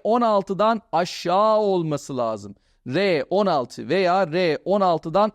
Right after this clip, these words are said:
aşağı olması lazım. Burada R on yedi demiş, değeri arttırmış. Maalesef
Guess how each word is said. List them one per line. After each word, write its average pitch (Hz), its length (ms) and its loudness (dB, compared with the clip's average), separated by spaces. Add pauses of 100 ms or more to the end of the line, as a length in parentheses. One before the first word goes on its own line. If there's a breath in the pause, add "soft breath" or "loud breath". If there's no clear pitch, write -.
aşağı 160 480 2
olması 147 800 -4
lazım. 226 480 2 (260 soft breath)
Burada 202 520 0
R 180 260 0
on 190 280 0
yedi 220 280 0
demiş, 202 320 -2
değeri 160 320 0
arttırmış. 131 720 -6
Maalesef 165 680 0